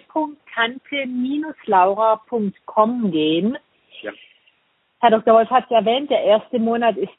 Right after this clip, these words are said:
Speaker 1: frei, da kann sie einfach ausprobiert werden. Wie immer finden Sie den Link natürlich auch in den Shownotes zu diesem Podcast.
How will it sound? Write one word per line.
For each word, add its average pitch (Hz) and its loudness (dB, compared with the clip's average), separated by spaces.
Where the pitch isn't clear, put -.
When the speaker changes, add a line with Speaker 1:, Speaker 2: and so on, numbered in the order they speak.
Speaker 1:
frei, 214 0
da 262 2
kann 233 -2
sie 226 -6
einfach 196 -6
ausprobiert 262 -2
werden. 214 2
Wie 214 0
immer 311 -2
finden 254 -4
Sie 269 -4
den 220 0
Link 226 -4
natürlich 202 -2
auch 180 4
in 170 -6
den 156 -6
Shownotes 277 0
zu 226 -4
diesem 175 -4
Podcast. 285 -2